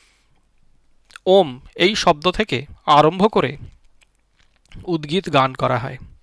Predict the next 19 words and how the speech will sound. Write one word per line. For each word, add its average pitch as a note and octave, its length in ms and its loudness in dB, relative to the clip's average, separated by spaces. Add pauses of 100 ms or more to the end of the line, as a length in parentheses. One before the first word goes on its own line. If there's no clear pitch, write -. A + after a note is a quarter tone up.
(520)
সেই F3+ 460 2 (240)
অক্ষরের D3 480 0
উপাসনা, D3 640 0 (400)
মহিমা F#3 400 -4 (100)
ও - 40 -6
ফল D#3 420 -2
প্রভৃতি E3+ 520 -4
বিষয়ে D3 460 -2 (520)
ব্যাখ্যা C#3+ 560 -2 (120)
করা C3+ 360 -6
হচ্ছে। - 560 -10 (1600)
পৃথিবী G#3 540 -2 (220)
এই F#3+ 160 2
চরাচর D#3+ 640 4
বিশ্ববর্গের D3 800 0
রস C#3 540 0 (100)
জলরাশি, C#3 720 0 (140)
পৃথিবীর F#3+ 440 -6
রস, D3+ 440 -4